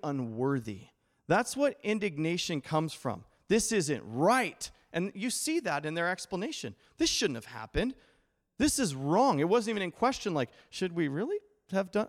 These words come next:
should she have done that?" There's no questions being asked.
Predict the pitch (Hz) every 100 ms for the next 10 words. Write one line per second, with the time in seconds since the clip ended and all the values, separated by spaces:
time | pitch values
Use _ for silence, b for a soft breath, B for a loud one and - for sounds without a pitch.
0 | - - 185 - 370 508 - 494 523 539
1 | 156 165 302 - 277 - - 147 123 123
2 | 101 92 - -